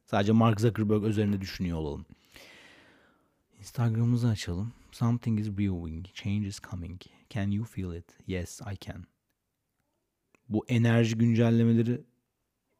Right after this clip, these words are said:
insanların işine yarıyor mu ya? Yarıyor. Benim yarıyor.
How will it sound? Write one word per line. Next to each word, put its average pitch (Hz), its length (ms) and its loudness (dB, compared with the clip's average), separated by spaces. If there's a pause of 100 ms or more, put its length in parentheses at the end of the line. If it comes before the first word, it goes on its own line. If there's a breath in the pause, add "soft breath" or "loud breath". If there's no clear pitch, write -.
(520)
insanların 110 840 2
işine 110 320 0
yarıyor 113 260 2
mu 147 120 -2
ya? 107 240 -4 (360)
Yarıyor. 90 380 -2
Benim 113 280 2
yarıyor. 82 320 0